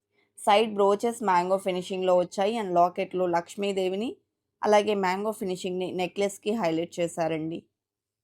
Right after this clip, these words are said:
వెయిట్ థర్టీ వన్ పాయింట్ నైన్ సిక్స్ గ్రామ్స్‌లో అవైలబుల్ ఉంది బ్యాక్ చైన్‌తో కలిపి.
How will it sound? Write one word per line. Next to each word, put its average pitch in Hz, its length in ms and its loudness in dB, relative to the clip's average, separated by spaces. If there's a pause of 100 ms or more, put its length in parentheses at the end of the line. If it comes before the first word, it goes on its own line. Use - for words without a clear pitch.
(240)
వెయిట్ 226 320 4
థర్టీ 196 360 2
వన్ 190 260 4
పాయింట్ 190 380 2
నైన్ 180 240 2
సిక్స్ - 280 -8
గ్రామ్స్‌లో 185 500 0
అవైలబుల్ 175 460 4
ఉంది 196 240 -4
బ్యాక్ 170 300 0
చైన్‌తో 170 360 -4
కలిపి. 165 420 -2